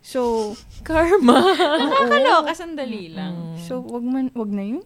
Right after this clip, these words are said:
Speaker 1: Madami masyadong kailangan.
Speaker 2: <laughs> Ikaw, katropang Janine.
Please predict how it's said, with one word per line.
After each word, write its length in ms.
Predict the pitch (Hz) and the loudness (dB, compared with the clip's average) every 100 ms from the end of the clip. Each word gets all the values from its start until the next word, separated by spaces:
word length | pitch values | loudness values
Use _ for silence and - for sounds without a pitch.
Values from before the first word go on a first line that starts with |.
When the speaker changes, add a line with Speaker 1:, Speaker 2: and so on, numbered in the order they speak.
| - | -12
Speaker 1:
Madami 400 | 277 214 196 190 | -10 -8 -8 -10
masyadong 560 | 190 214 208 185 196 214 | -10 -8 -8 -8 -10 -10
kailangan. 560 | 196 190 160 113 - 339 - 349 269 214 - 370 - 415 | -10 -10 -10 -12 -6 -4 -2 -4 -4 -8 -12 -16 -10 -4
Speaker 2:
<laughs> 960 | 302 240 226 254 _ - - - - 247 | -2 -2 -6 -14 _ -20 -20 -20 -18 -6
Ikaw, 240 | 330 311 | -2 -2
katropang 640 | 294 247 233 240 220 202 | -2 -2 -2 -2 -4 -4
Janine. 560 | 190 160 147 147 151 | -6 -8 -10 -12 -16